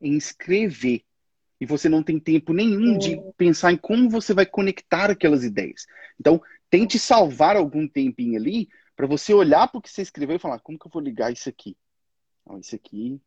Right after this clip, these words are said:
Speaker 1: liga com isso, que liga com isso." Você falou de tudo que você anotou?
Speaker 2: Ah, faz-, é assim,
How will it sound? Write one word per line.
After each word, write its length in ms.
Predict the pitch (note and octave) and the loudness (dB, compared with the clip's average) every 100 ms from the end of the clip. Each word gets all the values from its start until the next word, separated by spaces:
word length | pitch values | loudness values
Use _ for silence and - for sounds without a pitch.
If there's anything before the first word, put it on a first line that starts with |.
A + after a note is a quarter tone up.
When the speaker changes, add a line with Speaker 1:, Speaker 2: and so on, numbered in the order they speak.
| - | -14
Speaker 1:
liga 260 | G#2+ G2+ | -12 -12
com 140 | - G2 | -12 -6
isso, 300 | A2+ D3 - | -2 -4 -4
que 80 | B2 | -4
liga 240 | A#2 C3 | -4 -6
com 180 | - F3+ | -8 -4
isso." 200 | C#3 - | -4 -4
Você 120 | - D#3 | 0 6
falou 260 | F3 E3+ | 6 6
de 140 | D#3+ D3+ | 2 -2
tudo 240 | A3 G3+ | -4 -4
que 80 | - | 0
você 80 | E3+ | 0
anotou? 440 | C#3+ C3+ F3+ - _ _ _ _ _ _ _ _ _ _ _ _ _ _ _ _ _ _ _ _ _ _ _ _ - | 2 2 2 0 _ _ _ _ _ _ _ _ _ _ _ _ _ _ _ _ _ _ _ _ _ _ _ _ 2
Speaker 2:
Ah, 140 | E4 | 2
faz-, 240 | - A#4 | 6 6
é 160 | - - | 6 4
assim, 400 | E4 C4+ G3 E3+ | 6 4 4 0